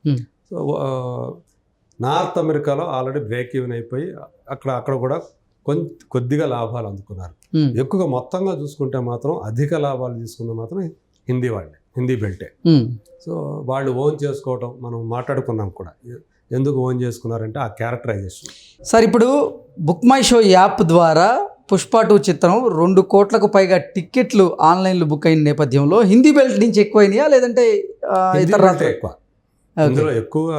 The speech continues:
Speaker 2: ఎందుకంటే అక్కడే ఎక్కువ ఉంది కాబట్టి అక్కడ బుక్ మై షో కూడా,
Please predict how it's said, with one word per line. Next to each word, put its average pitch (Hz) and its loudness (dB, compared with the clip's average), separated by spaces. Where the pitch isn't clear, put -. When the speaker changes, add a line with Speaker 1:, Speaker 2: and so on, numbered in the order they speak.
Speaker 2:
ఎందుకంటే 139 -4
అక్కడే 143 -6
ఎక్కువ 127 -6
ఉంది 113 -8
కాబట్టి 104 -8
అక్కడ 185 -8
బుక్ 117 -8
మై 139 -2
షో 131 -6
కూడా, 104 -8